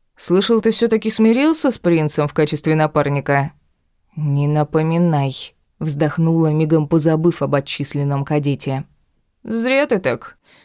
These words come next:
Мне Диан показался нормальным парнем. Заносчивый немного, но в целом вполне обычный».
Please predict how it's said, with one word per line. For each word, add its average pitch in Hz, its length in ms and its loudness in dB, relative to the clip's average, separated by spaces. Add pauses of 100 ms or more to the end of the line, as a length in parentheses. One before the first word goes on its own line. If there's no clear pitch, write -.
(120)
Мне 240 320 4
Диан 269 340 4
показался 220 520 2
нормальным 214 600 4
парнем. 143 680 -2 (180)
Заносчивый 311 800 2
немного, 156 640 4
но 302 500 0
в - 80 -16
целом 285 360 2
вполне 277 440 0
обычный». 233 640 -2